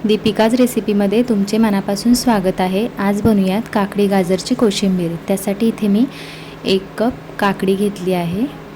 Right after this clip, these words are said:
काकडी मी सोलून किसून घेतली आहे. एक कप गाजर घेतला आहे.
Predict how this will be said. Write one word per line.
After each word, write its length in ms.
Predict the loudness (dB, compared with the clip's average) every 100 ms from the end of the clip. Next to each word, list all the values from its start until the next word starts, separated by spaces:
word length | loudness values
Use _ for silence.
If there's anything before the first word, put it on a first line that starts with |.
| -18 -16 -16 -16 -16 -18 -18 -18 -16 -16 -16 -16 -4
काकडी 320 | -2 0 0
मी 160 | 0 2 0 -2
सोलून 440 | -2 2 2 2 0 -2 -14 -16 -6
किसून 340 | -4 0 0 2
घेतली 340 | 2 0 -4
आहे. 300 | -2 -2 -4 -6 -10 -16 -16 -16 -16 -16 -16 -16 -16 -16 -4
एक 160 | -2 -2 -2
कप 140 | -2 -2 -14 -14 0
गाजर 360 | 2 4 2 2
घेतला 340 | 0 0 -4
आहे. 280 | -2 -2